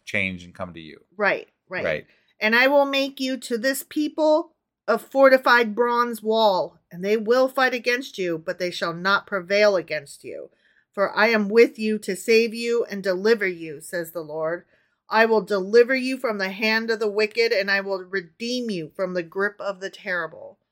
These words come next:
Speaker 1: Yeah, this guy's got his own personal fucking
Speaker 2: He's like, "I got you," said the nuclear
Speaker 1: Yeah.
Speaker 2: bomb.
Speaker 1: Like, he doesn't like anybody but this guy.
Speaker 2: Yeah, yeah.
Speaker 1: It's amazing.
Speaker 2: And even this guy's like,
Speaker 1: "Uh, do you, though?
Speaker 2: "Are,
Speaker 1: <laughs> Am
Speaker 2: are
Speaker 1: I
Speaker 2: you
Speaker 1: okay?"
Speaker 2: sure?" Like,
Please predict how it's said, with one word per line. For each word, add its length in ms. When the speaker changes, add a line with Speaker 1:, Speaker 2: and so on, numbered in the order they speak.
Speaker 1:
Yeah, 140
this 140
guy's 200
got 200
his 120
own 200
personal 600
fucking 520
Speaker 2:
He's 280
like, 320
"I 140
got 560
you," 180
said 260
the 100
nuclear 480
Speaker 1:
Yeah. 80
Speaker 2:
bomb. 400
Speaker 1:
Like, 120
he 100
doesn't 180
like 200
anybody 340
but 320
this 140
guy. 320
Speaker 2:
Yeah, 240
yeah. 200
Speaker 1:
It's 100
amazing. 440
Speaker 2:
And 140
even 240
this 160
guy's 320
like, 340
Speaker 1:
"Uh, 60
do 160
you, 260
though? 340
Speaker 2:
"Are, 280
Speaker 1:
<laughs> 40
Am 280
Speaker 2:
are 20
Speaker 1:
I 80
Speaker 2:
you 120
Speaker 1:
okay?" 400
Speaker 2:
sure?" 180
Like, 220